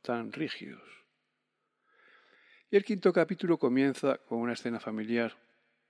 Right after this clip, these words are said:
en la cual es tratado todavía como un niño, de alguna manera, pero ya está en la universidad. Lo cual nos da la idea de, eh, el sentido familiar de, de este catolicismo,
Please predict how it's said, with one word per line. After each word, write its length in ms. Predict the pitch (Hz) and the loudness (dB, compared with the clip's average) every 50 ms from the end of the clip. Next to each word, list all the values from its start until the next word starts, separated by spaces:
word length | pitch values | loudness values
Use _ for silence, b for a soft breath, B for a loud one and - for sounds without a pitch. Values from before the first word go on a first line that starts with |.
| _ _ _ _ _ _ _ _ _ _ _ _ _ _ _ _ _ _ _ _ _ - - - _ _ _ | _ _ _ _ _ _ _ _ _ _ _ _ _ _ _ _ _ _ _ _ _ -20 -20 -20 _ _ _
en 160 | 226 160 123 120 | -18 -12 -8 -8
la 100 | 117 - | -4 -2
cual 180 | 135 135 131 | 0 0 0
es 80 | 117 - | -2 -4
tratado 300 | 123 113 - 147 151 139 | -6 -6 -4 -2 -2 -2
todavía 260 | 120 113 117 139 135 | -2 0 0 0 0
como 180 | - 123 110 117 | 0 -2 -4 -4
un 100 | 127 165 | -4 -4
niño, 300 | 170 123 87 78 - - _ _ _ _ _ _ _ _ _ _ | -4 -6 -6 -8 -12 -18 _ _ _ _ _ _ _ _ _ _
de 60 | - 120 | -12 -8
alguna 260 | 113 117 117 117 107 | -6 -4 -4 -4 -4
manera, 300 | 107 120 135 120 101 - | -4 -4 -4 -6 -6 -8
pero 160 | - 113 113 | -10 -8 -6
ya 80 | 123 123 | -6 -6
está 160 | - - 131 | -6 -6 -6
en 80 | 117 | -6
la 40 | 110 | -6
universidad. 540 | 107 104 101 92 - - 107 104 104 104 - - _ _ _ _ _ _ _ _ _ _ _ _ _ _ _ _ _ _ _ _ _ _ _ _ _ _ _ _ _ _ _ _ _ _ _ | -6 -6 -6 -8 -8 -8 -8 -6 -6 -8 -8 -12 _ _ _ _ _ _ _ _ _ _ _ _ _ _ _ _ _ _ _ _ _ _ _ _ _ _ _ _ _ _ _ _ _ _ _
Lo 100 | - 120 | -16 -10
cual 160 | - - 127 127 | -6 -2 0 0
nos 180 | 123 117 117 | 0 0 0
da 160 | 123 117 113 | 0 0 0
la 140 | 110 104 107 | 0 0 -2
idea 240 | 110 113 117 117 113 | -2 0 0 0 0
de, 140 | 110 107 104 | 0 -2 -4
eh, 200 | 104 104 - - - - _ _ _ - 123 | -6 -8 -12 -14 -16 -20 _ _ _ -20 -20
el 80 | 120 110 | -16 -14
sentido 360 | - - 113 110 120 120 117 | -12 -12 -10 -8 -8 -8 -8
familiar 580 | - - 113 107 107 107 117 117 113 110 117 - | -8 -10 -12 -12 -10 -8 -6 -6 -6 -6 -8 -10
de, 200 | 107 101 - b b b b b b b b b b b b b b b b b b _ _ _ _ _ _ _ _ _ _ _ _ _ _ _ _ _ _ _ _ _ _ _ _ _ - | -10 -12 -12 b b b b b b b b b b b b b b b b b b _ _ _ _ _ _ _ _ _ _ _ _ _ _ _ _ _ _ _ _ _ _ _ _ _ -12
de 80 | 131 | -10
este 180 | 127 - - - | -8 -8 -6 -4
catolicismo, 840 | - 113 - 120 117 120 117 - 180 180 156 123 113 123 175 208 | -4 -4 -4 -4 -6 -6 -8 -8 -8 -8 -8 -8 -10 -12 -12 -14